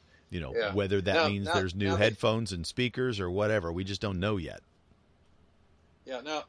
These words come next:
Speaker 2: now the final piece is each individual song or music of,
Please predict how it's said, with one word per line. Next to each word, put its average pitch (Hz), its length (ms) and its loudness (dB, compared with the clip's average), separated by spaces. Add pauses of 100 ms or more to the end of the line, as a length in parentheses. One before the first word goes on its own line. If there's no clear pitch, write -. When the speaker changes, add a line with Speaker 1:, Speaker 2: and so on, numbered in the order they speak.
Speaker 2:
now 143 180 -6
the 127 120 -4
final 196 520 -4 (300)
piece 139 500 -6
is 123 480 -6
each 190 460 -4
individual 143 840 0
song 127 720 0
or 113 340 -6 (440)
music 139 400 -2 (120)
of, 127 160 0